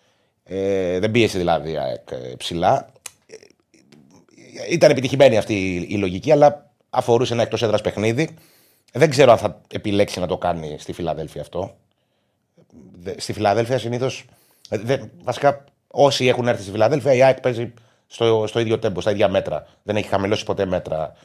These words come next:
ε, σε εντός έδρας αγώνα της. Ε, και νομίζω ότι θα έχει ένα ενδιαφέρον να δούμε πώς θα το,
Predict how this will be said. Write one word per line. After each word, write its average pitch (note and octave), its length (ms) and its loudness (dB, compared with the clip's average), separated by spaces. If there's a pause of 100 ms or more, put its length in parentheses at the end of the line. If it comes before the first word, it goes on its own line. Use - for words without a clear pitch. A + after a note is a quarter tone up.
(260)
ε, D#2 260 -8
σε F#2 140 -4
εντός E2+ 240 -4
έδρας D#2 220 -6
αγώνα G#2+ 300 -2
της. D#3+ 280 -10 (1900)
Ε, C3+ 640 0
και D3 120 -4
νομίζω C#3+ 280 0
ότι B2+ 120 -4
θα C#3 120 0
έχει C3 140 2
ένα C3 100 2
ενδιαφέρον B2 460 2
να A#2+ 100 4
δούμε A#2+ 240 0
πώς A#2 180 -4
θα A#2 120 0
το, A2+ 120 0